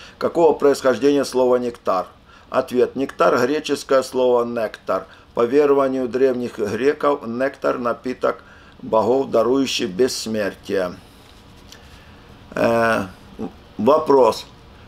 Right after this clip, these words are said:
Как определить доброкачественность пчелиного меда, покупая его на рынке? Ответ. Доброкачественность пчелиного меда определить нелегко, поэтому качество меда, поступающего на рынок,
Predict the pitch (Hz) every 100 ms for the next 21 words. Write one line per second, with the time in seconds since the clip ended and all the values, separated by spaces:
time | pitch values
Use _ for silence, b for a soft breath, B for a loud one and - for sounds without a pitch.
0 | - - 160 180 160 - 139 127 147 160
1 | 113 139 120 131 123 143 143 - - 139
2 | 135 - - - 135 131 139 135 127 123
3 | 123 143 127 - 120 - 110 - 123 123
4 | 117 123 120 120 110 98 101 - 85 80
5 | - B B B B 156 160 127 123 110
6 | - - - 113 160 170 170 160 147 135
7 | - 143 131 - - 151 165 143 131 135
8 | 143 139 135 131 120 127 135 147 147 123
9 | 135 147 147 143 - 117 110 - B B
10 | B - 120 139 143 139 139 147 143 135
11 | 120 - 127 131 156 147 120 127 123 -
12 | - 135 131 123 123 120 117 120 139 147
13 | 143